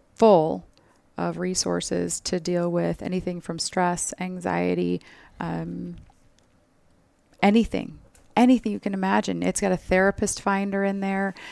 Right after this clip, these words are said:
and they're, the therapists that are even loaded in there, they're culturally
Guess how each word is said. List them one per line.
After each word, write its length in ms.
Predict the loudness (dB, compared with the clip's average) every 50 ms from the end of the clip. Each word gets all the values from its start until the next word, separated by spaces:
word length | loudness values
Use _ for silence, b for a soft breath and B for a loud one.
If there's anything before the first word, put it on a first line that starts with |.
| B B B B -2
and 400 | 0 2 2 2 0 -2 -2 2
they're, 480 | 4 4 6 6 6 6 6 4 4 2
the 120 | 0 0
therapists 420 | 0 2 0 0 0 0 0 0
that 140 | 2 2 2
are 80 | 2 2
even 260 | 0 0 -2 -2 -4
loaded 260 | -4 -4 -2 -2 0
in 140 | 0 0 0
there, 320 | 0 0 0 0 0 0
they're 380 | 0 0 2 2 2 0 -2 -4 -8
culturally 840 | -8 -2 0 0 0 0 -2 -4 -4 -2 0 0 0 0 0 -2